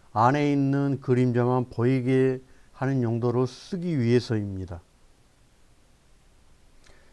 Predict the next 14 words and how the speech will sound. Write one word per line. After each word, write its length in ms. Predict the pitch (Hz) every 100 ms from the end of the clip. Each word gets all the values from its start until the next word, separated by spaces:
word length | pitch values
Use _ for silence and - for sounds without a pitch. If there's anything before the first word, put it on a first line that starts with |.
| -
이공이삼을 1080 | 160 180 190 185 151 139 151 143 123 139 165 - _ _ -
아웃라인을 800 | 120 156 170 160 156 151 147
따줄 340 | 156 160 165 151
건데요. 600 | 131 113 110 107 143 165 - - - _ _ _ _ _ _ _ -
지금 340 | 143 170 165
현재 680 | 185 185 151 120 131 98 92 _ _
글자의 600 | - 131 - 175 170 170
속성을 480 | 160 175 - 190 175
가지고 460 | 147 113 107 131 127
있죠. 480 | 107 - 143 110 87 - _ -
티몬 420 | - 185 185 180 151
소리 340 | 156 151 147
블랙 460 | - 120 139 143 -
서체의 840 | - 135 - - 131 117 135 175